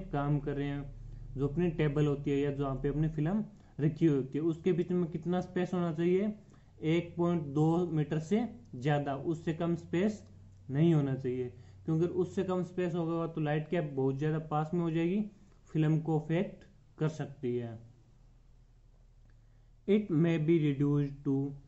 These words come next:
zero point six meter if पन्द्रह volt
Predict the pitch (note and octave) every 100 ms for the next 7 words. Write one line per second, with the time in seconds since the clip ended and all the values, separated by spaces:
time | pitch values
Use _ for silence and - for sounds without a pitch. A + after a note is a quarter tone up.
0 | - - B2 E3+ F3+ F3+ F#3 F3+ - F3+
1 | F#3 - D#3+ C#3 C#3 C#3 C3+ - - -
2 | F3 F#3 - - - - - D#3+ F3 F3
3 | G3+ F#3 D#3 D3